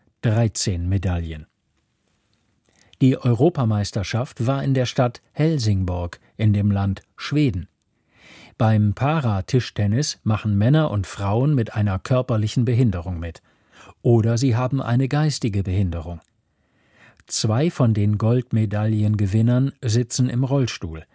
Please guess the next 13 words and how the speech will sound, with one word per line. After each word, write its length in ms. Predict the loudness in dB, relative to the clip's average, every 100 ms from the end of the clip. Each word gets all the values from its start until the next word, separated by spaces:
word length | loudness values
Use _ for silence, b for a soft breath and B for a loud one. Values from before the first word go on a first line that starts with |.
| b b b b
Sie 260 | -8 -4 0
heißen 500 | 0 0 0 0 -2 -2
Sandra 640 | 0 2 2 2 0 2
Mikolaschek 880 | 0 0 -2 -2 -2 -2 -2 -4 -12 b b b _
und 380 | 2 2 2 -4 _
Thomas 500 | 0 2 2 0 -4
Schmidberger. 760 | -4 0 0 -2 -6 -6 -10 -14 _ _ _ b b b b b
Die 160 | -6 -4
zwei 380 | -4 -2 -2 2
anderen 560 | 2 2 2 2 0
Goldgewinnerinnen 1160 | 2 2 0 -2 0 0 0 0 0 0 -2 -4
können 300 | -2 0 0
laufen. 460 | 0 -2 -4 -8